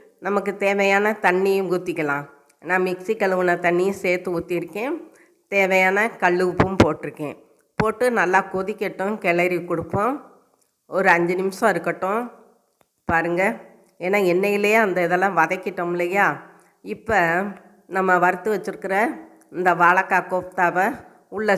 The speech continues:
சேர்த்துக்கலாம். சேர்த்துட்டு நல்லா கிளறி கொடுப்போம். ஒரு, ஒரு ரெண்டு, மூணு நிமிஷம் வரைக்கும் இருக்கட்டும். அந்த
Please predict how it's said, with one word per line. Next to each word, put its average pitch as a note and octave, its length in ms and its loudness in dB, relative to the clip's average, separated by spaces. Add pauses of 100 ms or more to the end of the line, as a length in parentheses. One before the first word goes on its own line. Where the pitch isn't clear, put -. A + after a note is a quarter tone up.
சேர்த்துக்கலாம். D#3 580 0 (1600)
சேர்த்துட்டு A3 500 0 (140)
நல்லா F#3+ 260 4 (100)
கிளறி G3 380 2
கொடுப்போம். G#3 380 -2 (500)
ஒரு, A3 160 4 (320)
ஒரு G3 140 0 (160)
ரெண்டு, G3+ 260 2
மூணு G3+ 160 0 (100)
நிமிஷம் G#3+ 380 0
வரைக்கும் G3 400 -2
இருக்கட்டும். F3 480 -4 (1160)
அந்த F3+ 180 0